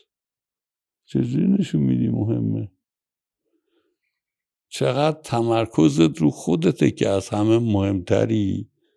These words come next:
اه، چاق بودن، لاغر بودن، سالم بودن، مریض بودن، در فلان جا درد گرفتن یا در بهمان جا. آره، همه اینا هم.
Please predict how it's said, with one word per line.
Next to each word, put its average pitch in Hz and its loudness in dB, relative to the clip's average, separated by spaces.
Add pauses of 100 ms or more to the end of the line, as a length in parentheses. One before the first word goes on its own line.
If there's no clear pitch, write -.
(920)
اه، 101 -4
چاق 95 -4
بودن، 101 0
لاغر 92 -2
بودن، 95 -4 (300)
سالم 107 4
بودن، 120 4
مریض 110 4
بودن، 123 4
در 120 2
فلان 104 2
جا 117 4
درد 104 2
گرفتن 113 2
یا 113 4
در 107 4
بهمان 104 2
جا. 120 0 (520)
آره، 143 2
همه 139 0
اینا 143 0
هم. 135 -2